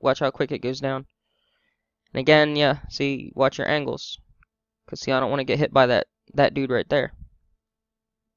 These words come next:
Boom. Like four seconds. It's done. Alright, now, what you wanna do with this bunker, you wanna wait till this Jeremiah dude or whatever, whoever that is,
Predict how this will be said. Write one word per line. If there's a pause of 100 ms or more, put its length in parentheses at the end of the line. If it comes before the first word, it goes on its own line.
(2500)
Boom. (680)
Like
four
seconds. (420)
It's
done. (2000)
Alright,
now, (380)
what
you
wanna
do
with
this
bunker, (360)
you
wanna
wait
till
this (380)
Jeremiah
dude
or
whatever,
whoever
that
is,